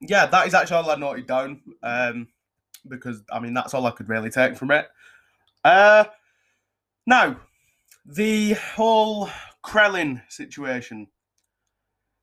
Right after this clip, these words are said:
<sighs> Jesus, it's, it's been a, I don't know what, what, what happened. Um, basically, the game on Saturday, you know, Cambridge go,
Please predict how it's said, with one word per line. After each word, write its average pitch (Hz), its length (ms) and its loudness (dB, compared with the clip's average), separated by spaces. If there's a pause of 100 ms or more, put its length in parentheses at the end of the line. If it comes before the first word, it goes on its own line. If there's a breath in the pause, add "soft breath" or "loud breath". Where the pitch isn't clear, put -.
<sighs> - 1040 -10
Jesus, 151 640 -2
it's, 127 180 -4
it's 165 280 0
been 147 260 2
a, 117 200 0 (400)
I 147 180 2
don't 110 180 -10
know 101 240 -8
what, 107 300 -6 (100)
what, 120 380 -4 (180)
what 117 300 -8
happened. 107 500 -4 (480 loud breath)
Um, 160 580 4 (1400)
basically, 190 600 2 (880)
the 165 100 -8
game 196 240 4
on 180 120 -2
Saturday, 156 560 -2 (1400)
you 135 140 -14
know, 131 420 -6
Cambridge 165 720 -2 (200)
go, 143 680 4